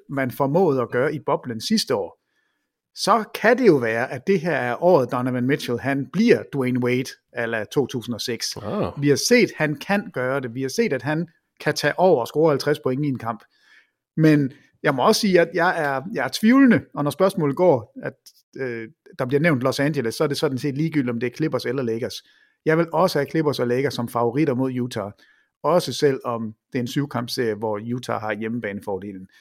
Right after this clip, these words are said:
Speaker 1: Men det er jo fordi, vi ikke har set det endnu. Og på et eller andet tidspunkt skal man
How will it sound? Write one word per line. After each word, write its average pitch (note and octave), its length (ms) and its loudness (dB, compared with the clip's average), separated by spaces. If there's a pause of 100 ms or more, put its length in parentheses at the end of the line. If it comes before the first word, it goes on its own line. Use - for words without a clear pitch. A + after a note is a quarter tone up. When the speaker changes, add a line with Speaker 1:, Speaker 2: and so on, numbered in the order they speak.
(260)
Speaker 1:
Men D3+ 120 2
det C3+ 40 2
er C#3 40 6
jo B2+ 40 4
fordi, C3+ 160 2
vi F#3+ 100 6
ikke G#3+ 100 4
har F3 40 4
set F3+ 260 2
det C3+ 100 2
endnu. D3 260 0 (160)
Og B2 120 -8
på D3+ 160 0
et A#3 80 2
eller G#3+ 180 0
andet F3 180 -2
tidspunkt E3 460 -2
skal F3 360 0
man A#2+ 300 -4